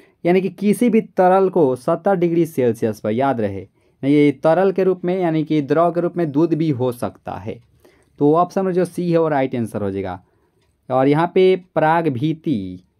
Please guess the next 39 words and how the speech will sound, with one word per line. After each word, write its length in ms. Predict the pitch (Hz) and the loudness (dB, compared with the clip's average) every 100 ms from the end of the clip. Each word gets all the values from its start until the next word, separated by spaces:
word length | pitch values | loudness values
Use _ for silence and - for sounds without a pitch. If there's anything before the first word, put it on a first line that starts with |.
| - | -4
होती 240 | 139 156 | -2 0
है, 80 | 156 | 0
तो 140 | 160 143 | 0 -4
पराग 400 | 147 147 180 151 | -2 -2 0 -4
भीति 400 | 123 151 185 170 | -4 -6 -4 -2
जो 160 | 170 | -2
पाई 280 | 160 147 147 | 0 0 2
जाती 280 | 143 135 139 | 0 -2 -2
है 140 | 139 | -2
दोस्तों, 520 | 139 143 - 101 90 92 _ _ _ - | -2 -4 -4 -4 -4 -10 _ _ _ -10
वह 380 | 110 113 170 156 | -6 0 0 2
जानते 320 | 151 147 160 | 0 -2 -2
हैं 100 | 160 | -4
इसका 240 | 151 - | -4 -2
राइट 240 | 143 147 147 | 0 0 -2
आंसर 240 | 139 143 | -2 -4
क्या 160 | 143 135 | -2 -2
होगा, 220 | 107 107 | 0 -2
वह 220 | 107 139 | -2 -4
द्विस्तरीय 1000 | 113 143 175 - 120 - 123 110 92 - - - _ - | -4 -6 -4 -6 -6 -4 -2 -2 -4 -8 -16 -20 _ -2
टी 100 | 185 | 0
lymphocyte 680 | 190 175 160 175 165 156 - | 2 0 2 0 2 0 0
उत्पन्न 480 | 143 - - 151 135 | -2 -2 -2 0 0
होता 320 | 117 113 127 | -2 -2 0
है। 120 | 139 | -2
तो 140 | 139 127 | -2 -6
टी 280 | - 175 170 | -4 -2 0
lymphocyte 540 | 165 151 160 156 160 | 0 0 0 0 0
कहे 280 | 160 151 170 | -2 0 0
या 160 | 131 | 0
बी 180 | 117 156 | 0 -2
lymphocyte, 540 | 160 156 151 151 151 139 | 0 -2 -2 -2 -2 0
यह 180 | 139 147 | 0 -2
अस्थि 400 | - 135 - 160 | -4 -6 -4 -2
मज्जा 300 | 131 131 151 | -2 -2 -2
में 100 | 151 | -2
उत्पन्न 360 | 147 - 147 | -4 -2 -2
होता 300 | 143 143 135 | -2 0 -2
है। 180 | 135 | -2